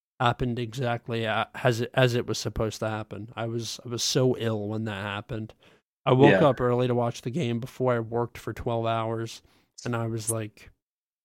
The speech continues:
Speaker 1: why? Why did, why did
Speaker 2: <laughs>
Speaker 1: this have to happen today? It was just so painful.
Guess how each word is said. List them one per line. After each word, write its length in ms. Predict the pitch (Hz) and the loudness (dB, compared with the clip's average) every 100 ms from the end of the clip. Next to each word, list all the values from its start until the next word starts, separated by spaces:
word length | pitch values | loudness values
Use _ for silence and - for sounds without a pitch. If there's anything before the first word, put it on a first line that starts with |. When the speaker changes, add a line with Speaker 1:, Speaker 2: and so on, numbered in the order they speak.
| _ _ | _ _
Speaker 1:
why? 440 | 117 110 104 113 - _ _ _ | 0 0 -2 -8 -10 _ _ _
Why 280 | 127 117 | 6 6
did, 300 | 117 123 185 | 4 2 2
why 340 | 113 120 120 123 | 6 8 8 8
did 160 | 120 | 4
Speaker 2:
<laughs> 0 | |
Speaker 1:
this 140 | 113 - | -4 -2
have 180 | 117 - | -2 -2
to 80 | |
happen 460 | 107 107 117 - 110 | -2 0 0 -2 -8
today? 440 | 131 107 110 104 110 - - - - _ - - - _ _ _ - | -6 -8 -6 -6 -8 -14 -20 -20 -20 _ -2 -2 -12 _ _ _ -8
It 100 | 120 | -4
was 440 | 113 - - - - | -2 -2 -4 -10 -10
just 360 | - - - - | -4 -2 -2 -8
so 400 | - - 131 123 | -8 -4 0 -2
painful. 640 | 110 117 113 107 - 104 | -2 -2 -2 -4 -6 -8